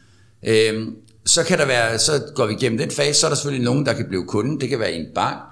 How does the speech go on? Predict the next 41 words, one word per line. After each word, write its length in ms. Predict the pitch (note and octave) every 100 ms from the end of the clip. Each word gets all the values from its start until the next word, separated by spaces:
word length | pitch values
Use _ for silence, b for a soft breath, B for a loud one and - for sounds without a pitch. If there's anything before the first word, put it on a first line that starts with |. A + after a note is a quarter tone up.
| B B B
Så 140 | -
kan 200 | - C#3
en 60 | A2 -
bank 200 | A#2+ D3 -
som 100 | G#2+
Danske 360 | F#2+ G#2 A#2 A2+
Bank 260 | A2 A2+ - - A#2
udvikle 600 | B2 B2 B2+ B2 G2 -
MobilePay, 760 | F2+ G#2 A#2 G2+ A2 G2+ C3+
hvor 180 | A2+ A2+
man 100 | A#2+
jo 60 | G#2+
bruger 220 | F2+ A#2+
teknologien 880 | - G2+ F2 F#2 - C#3+ D#3 D#3 B B B -
til 120 | -
at 200 | C3+ A#2 -
gøre 140 | G#2
det 160 | G2+ G2
nemmere 580 | A#2 F3 F#3+ C3 - -
med 120 | A2 A2+
noget, 180 | A#2+
man 100 | C3+
altid 320 | B2 F3+ - C3+
har 60 |
gjort. 380 | B2 B2 G2+ A2+ B B B
Og 180 | - -
det 60 |
er 40 | E3+
jo 100 | D#3+
også 200 | D3 F3
at 40 |
arbejde 200 | D3 A#2+
med 80 | A2
kundeservice, 720 | - A2 A#2+ A#2+ G#2 G2+ - G2+
og 200 | G#2+ - - -
MobilePay 400 | A#2 C#3+ F3 E3
er 40 | C#3+
jo 60 |
et 60 | A#2
eksempel 360 | A2+ C#3 B2 C#3
på 300 | A#2+ G#2